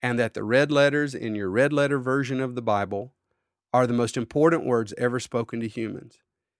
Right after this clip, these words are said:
You can build your life on these words. He is here to teach us how to know God, how to live successfully as God defines success, how to find life and peace and purpose.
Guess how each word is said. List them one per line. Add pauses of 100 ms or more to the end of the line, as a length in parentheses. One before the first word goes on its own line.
You
can
build
your
life
on
these
words.
He
is
here
to
teach
us (460)
how
to
know
God, (360)
how
to
live
successfully
as
God
defines
success, (360)
how
to
find
life
and
peace (340)
and
purpose.